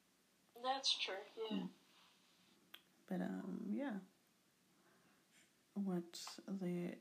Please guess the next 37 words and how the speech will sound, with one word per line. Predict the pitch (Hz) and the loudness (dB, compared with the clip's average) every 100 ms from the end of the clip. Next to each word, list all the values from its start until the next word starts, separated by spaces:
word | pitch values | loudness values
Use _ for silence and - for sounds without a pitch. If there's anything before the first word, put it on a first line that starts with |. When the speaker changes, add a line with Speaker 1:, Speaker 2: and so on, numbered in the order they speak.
| - | 0
Speaker 2:
are | |
we | 165 | 2
on | 156 | 2
the | - | 0
last | - - - | -2 -4 0
one | 185 | 0
now? | 202 - - _ _ _ _ _ _ - _ _ _ _ 254 | 0 -4 -16 _ _ _ _ _ _ -20 _ _ _ _ 10
Speaker 1:
Uh, | 254 233 220 - - | 12 10 4 0 2
no, | 233 214 | 6 6
we're | 220 | 6
on | - | 4
the | 160 | 4
Speaker 2:
Oh, | 147 | 4
no, | 143 | 4
we | |
Speaker 1:
second | - - | 2 2
Speaker 2:
got | |
a | 147 | 2
few | 147 | 2
Speaker 1:
last | |
Speaker 2:
more | - | 0
Speaker 1:
one. | - - | 0 -2
Speaker 2:
left. | - | 0
Okay. | 180 - - - - - | 0 0 -4 -12 -12 -10
Speaker 1:
Mm. | - - - - - - | -10 -10 -12 -14 -8 -2
Speaker 2:
Very | 196 220 | -2 -2
cool. | - 220 - - - | -4 -4 -6 -10 0
Speaker 1:
So, | 233 226 - - - - - - - 240 | 4 6 4 -4 -18 -20 -20 -20 -20 -16
the | 233 233 220 - - - - - - - - 247 | -10 -8 -10 -14 -20 -20 -20 -20 -20 -6 4 6
eleventh | 254 262 285 - | 6 2 0 0
sign | - 240 226 208 | 4 6 4 -2
is | 196 - - 226 | -6 -8 -6 -6
Aquarius. | - 240 233 233 233 233 - - - | -2 2 4 4 0 -2 -6 -8 -12
The | 226 226 220 220 - - - - - 240 | -10 -10 -10 -14 -16 -20 -20 -12 0 4
alias | 254 285 302 294 - - - - - | 4 6 4 2 0 -4 -10 -18 -8
is | 247 233 220 | -4 -4 -4
the | 226 | -6